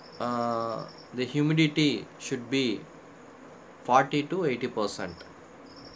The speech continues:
Okay, that's what. So thank you friends about, uh, this very brief and, uh,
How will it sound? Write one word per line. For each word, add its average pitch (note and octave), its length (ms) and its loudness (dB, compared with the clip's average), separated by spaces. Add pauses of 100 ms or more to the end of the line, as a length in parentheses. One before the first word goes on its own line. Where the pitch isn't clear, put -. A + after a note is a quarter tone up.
(1200)
Okay, B2+ 360 -2 (1600)
that's A#2 240 -2
what. A2 160 2 (2750)
So A#2+ 380 4 (100)
thank E3 220 4
you E3+ 80 -2
friends C3+ 400 2
about, A2 520 4
uh, G#2 380 0 (640)
this G#2 220 -8
very C3 500 4 (640)
brief D3+ 500 0
and, A#2+ 380 -4
uh, A2+ 140 -4